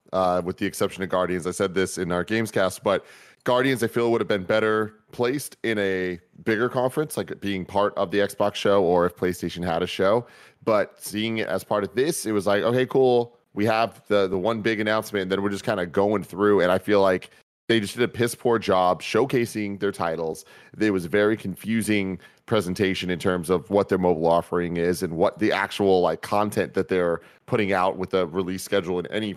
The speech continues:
shape or form, what that looks like. And, yeah, Babylon's Fall and then later Final Fantasy Origin, Stranger of Paradise, excuse me, uh,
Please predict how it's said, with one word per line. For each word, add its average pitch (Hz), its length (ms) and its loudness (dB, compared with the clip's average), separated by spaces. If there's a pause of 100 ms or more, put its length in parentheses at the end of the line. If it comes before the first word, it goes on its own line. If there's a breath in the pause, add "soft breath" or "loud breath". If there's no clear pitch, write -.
shape - 320 -6
or 80 60 -10
form, 87 400 -4 (320 loud breath)
what 107 200 0
that 101 220 0
looks 98 240 0
like. 87 300 0 (260 loud breath)
And, 110 400 2
yeah, 107 220 2
Babylon's 110 500 2
Fall 107 340 4
and 90 80 -2
then 92 200 -4
later 92 340 2
Final 92 240 0
Fantasy 87 320 -2
Origin, 87 440 0 (500 loud breath)
Stranger 85 360 -4
of 82 60 -8
Paradise, 80 420 -4
excuse 82 360 -6
me, 73 180 -8 (340 loud breath)
uh, 87 420 4